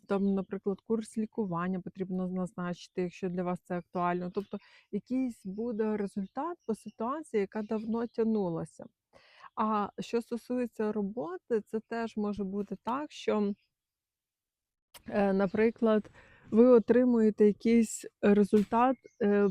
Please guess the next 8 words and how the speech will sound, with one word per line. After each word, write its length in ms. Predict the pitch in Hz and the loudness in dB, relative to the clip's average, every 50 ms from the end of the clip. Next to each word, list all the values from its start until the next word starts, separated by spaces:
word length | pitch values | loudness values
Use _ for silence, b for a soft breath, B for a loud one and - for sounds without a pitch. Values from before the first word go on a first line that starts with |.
| 202 - | 0 -2
по 80 | 208 | -4
своїй 420 | 202 - - 208 220 208 220 233 233 | -4 -2 0 0 2 2 4 4 4
роботі. 480 | 226 226 208 196 214 196 185 - - | 4 4 4 2 2 0 0 0 -2
Якщо 280 | 185 185 - - 208 196 | -4 -4 -4 -4 -2 -2
ви 100 | 190 196 | -2 -2
займалися 520 | 190 208 196 196 196 202 208 214 214 202 - | 0 0 0 0 0 0 -2 -2 -4 -4 -8
якоюсь 320 | 208 - - 196 190 185 _ | -8 -4 -2 -2 -2 -2 _
діяльністю, 800 | - 190 202 208 254 294 320 311 285 254 - _ - 226 196 196 | -2 0 0 0 0 -2 -2 0 0 0 -2 _ 2 2 2 2